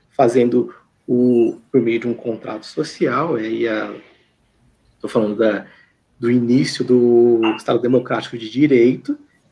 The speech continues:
mas eu, Estado, ao regular como os dados das pessoas estão sendo tratados aí, quer seja no meio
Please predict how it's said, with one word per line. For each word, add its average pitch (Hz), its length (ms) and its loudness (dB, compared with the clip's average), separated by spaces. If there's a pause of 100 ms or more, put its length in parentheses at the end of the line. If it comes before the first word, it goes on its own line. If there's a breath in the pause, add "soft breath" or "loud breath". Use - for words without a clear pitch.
(100)
mas 131 580 0
eu, 151 440 4 (240)
Estado, 135 680 -6 (280)
ao 127 260 2
regular 160 1040 2 (260)
como 165 240 2
os 151 120 -2
dados 127 360 -4
das - 200 -10
pessoas 120 840 -8 (360)
estão 131 160 -2
sendo 139 240 -4
tratados 131 680 -4
aí, 120 160 -2
quer 123 240 -4
seja 123 260 -4
no 131 120 -6
meio 120 260 -4